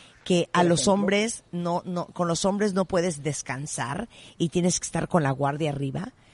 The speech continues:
Speaker 1: Y saboteas todo porque vienes con ese condicionamiento. O ahí les va otro. Hay sistemas familiares enteros que viven con esta creencia de que la gente que hace dinero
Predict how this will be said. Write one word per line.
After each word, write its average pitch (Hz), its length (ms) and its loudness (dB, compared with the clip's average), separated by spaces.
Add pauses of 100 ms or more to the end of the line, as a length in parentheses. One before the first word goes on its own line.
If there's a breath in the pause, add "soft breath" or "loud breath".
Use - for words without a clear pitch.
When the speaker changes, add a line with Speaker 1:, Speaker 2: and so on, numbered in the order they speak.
(640 soft breath)
Speaker 1:
Y 175 380 4 (280)
saboteas 208 680 4
todo 196 420 4 (100)
porque 156 240 0
vienes 151 280 0
con 135 140 -4
ese 139 160 -6
condicionamiento. 185 840 -2
O 139 280 -2
ahí 139 140 -2
les 139 180 0
va 143 120 4
otro. - 320 -6 (600 loud breath)
Hay 180 180 4
sistemas 196 580 2
familiares 156 560 0
enteros - 760 -4 (480 soft breath)
que 165 140 0
viven 190 260 2
con 170 160 2
esta 160 240 -2
creencia 143 720 -4 (500 soft breath)
de 156 260 2
que 175 360 0 (500)
la 156 160 0
gente 196 320 2
que - 120 -2
hace 190 180 0
dinero 156 540 0